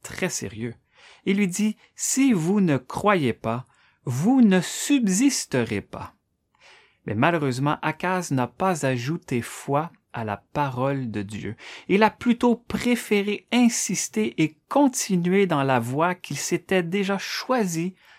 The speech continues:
dans son esprit. Mais c'est la première leçon pour nous,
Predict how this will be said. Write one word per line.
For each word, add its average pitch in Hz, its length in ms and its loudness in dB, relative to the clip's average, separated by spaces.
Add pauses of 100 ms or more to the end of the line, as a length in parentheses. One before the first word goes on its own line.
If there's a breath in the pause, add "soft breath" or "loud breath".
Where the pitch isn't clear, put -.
(260 soft breath)
dans 175 240 4
son 147 320 -2
esprit. - 560 -8 (720 loud breath)
Mais 196 60 0
c'est - 120 -2
la 214 100 4
première 214 440 2
leçon 170 320 -2
pour 127 300 -6
nous, 113 260 -2